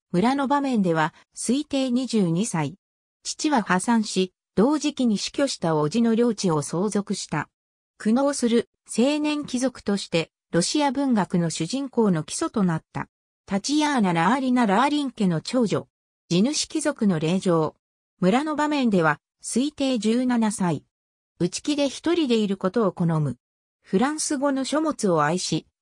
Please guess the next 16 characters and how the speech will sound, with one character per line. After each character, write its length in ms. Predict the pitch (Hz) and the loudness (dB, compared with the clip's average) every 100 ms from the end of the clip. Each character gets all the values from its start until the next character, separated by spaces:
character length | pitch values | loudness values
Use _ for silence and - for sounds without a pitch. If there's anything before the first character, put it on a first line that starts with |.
| _ | _
小 220 | - 254 | -2 -2
説 280 | 302 311 285 | -2 -4 -4
の 140 | 277 | -4
規 160 | 254 233 | -2 -4
範 280 | 240 285 277 | -2 -2 0
の 100 | 277 | 0
中 240 | 277 262 | 0 0
で 120 | 180 | 0
空 220 | 160 196 262 | -2 -2 -2
想 220 | 233 220 | 0 2
に 160 | 214 | 2
溺 280 | 196 160 196 | 2 2 2
れ 120 | 240 | 2
る 140 | 226 233 | 2 0
少 260 | - 220 | 0 0
女。 220 | 190 143 | 0 -2